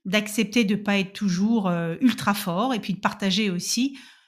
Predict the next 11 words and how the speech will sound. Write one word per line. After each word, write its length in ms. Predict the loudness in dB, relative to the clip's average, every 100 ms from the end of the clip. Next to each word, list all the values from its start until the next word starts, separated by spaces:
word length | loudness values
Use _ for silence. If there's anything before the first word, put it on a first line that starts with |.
| _ 2
les 100 | 4
défis 380 | 6 6 4
que 100 | 4
l'on 180 | 2 4
rencontre. 600 | 2 0 0 -2 -4 -8
Parce 160 | -6 -4
que 80 | -4
dans 160 | -2
le 160 | 0 6
monde 220 | 8 8
entrepreneurial, 880 | 6 2 -4 -2 -4 -2 2 4